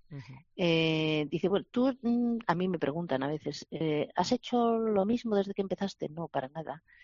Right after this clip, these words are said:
Speaker 2: Nosotros vamos cambiando, mm, evolucionando más bien, ¿no? Y adaptándonos, eh, a, a las nuevas necesidades. Entonces, bueno, pues nos hemos ido adaptando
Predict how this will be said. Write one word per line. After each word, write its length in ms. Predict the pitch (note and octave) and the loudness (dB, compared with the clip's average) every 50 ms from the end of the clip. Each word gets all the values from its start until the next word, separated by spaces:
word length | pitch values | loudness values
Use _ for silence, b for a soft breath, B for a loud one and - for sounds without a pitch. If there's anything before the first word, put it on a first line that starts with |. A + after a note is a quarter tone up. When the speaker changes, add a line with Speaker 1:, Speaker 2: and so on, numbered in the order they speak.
| B B B B B | B B B B B
Speaker 2:
Nosotros 420 | - - E3+ D3 D3+ - - F3+ E3+ | -10 -6 -4 -4 -4 -2 -4 -2 2
vamos 300 | E3+ E3+ F3+ F#3 F3 - | 2 2 2 2 -2 0
cambiando, 640 | - F3 E3+ E3+ F3 F3+ F3+ F3+ G3 G#3+ A#3 - _ _ _ - | -2 0 2 4 2 2 4 4 2 2 2 0 _ _ _ -10
mm, 520 | F3+ D#3+ D#3+ D#3 D#3 D3+ D3 D3 D3 C#3+ C#3+ - - B3 D#3+ E3+ - - - | -8 -6 -4 -4 -4 -4 -4 -4 -4 -6 -8 -8 -10 -10 -10 -10 -12 -10 -2
evolucionando 800 | D#3 D#3 D3 D3+ D#3 D3+ D3 - - F3 G#3 A#3+ A#3+ F3 C#3+ C3 | -2 0 2 2 2 2 0 0 0 2 2 2 2 2 2 0
más 220 | B2+ B2+ - - | 0 -2 -4 -4
bien, 260 | - D3+ C#3 C3 C3 C3 | -2 -2 0 0 0 -2
¿no? 240 | D3 F#3+ C4+ - B B B B B B B B _ _ | -2 -2 -4 -4 B B B B B B B B _ _
Y 160 | - F#3 F3 | 2 4 4
adaptándonos, 800 | D3+ - - C#3+ - _ - F#3 F3+ D#3 C#3 C#3 C#3 C3 C3 - - | 4 4 2 0 -2 _ 0 0 0 0 -2 -4 -4 -4 -8 -6 -6
eh, 280 | D3 C#3+ C3+ C3 B2 - D#3+ | -4 -2 -2 -2 -2 -4 -2
a, 180 | D3+ C#3 C3+ C3 | 0 0 0 0
a 160 | - - D3 | -2 -4 -6
las 200 | C#3+ C#3 - - | -6 -6 -6 -8
nuevas 260 | D#3 C#3+ D3 D#3 D3 | -4 -4 -4 -4 -4
necesidades. 800 | D3+ C3 - - C3+ - - B2 D3+ D3 C#3+ C3 - - - - _ - | -6 -8 -6 -8 -8 -10 -10 -4 0 0 0 0 -2 -16 -20 -20 _ -18
Entonces, 560 | C#3+ - - C#3 C#3+ - D#3 D3+ D#3+ - - b b b b b b b - | -12 -8 -6 -6 -4 0 0 0 0 0 -6 b b b b b b b -14
bueno, 340 | - D3+ D3+ D3 D#3 F#3+ | -2 0 0 2 2 0
pues 200 | - - E3 D3 D3+ | -2 -2 -4 -2 -2
nos 160 | C#3 - - | -2 -4 -2
hemos 200 | D#3+ D3+ C#3+ - F#3 | -4 -4 -4 -4 -2
ido 160 | E3 F3+ F3 | 0 2 2
adaptando 720 | F3 E3 D3 C#3+ - - - F3+ F3+ F3+ F3 F#3+ G#3 A#3+ | 4 4 2 0 0 0 0 0 0 0 -2 -2 -2 -4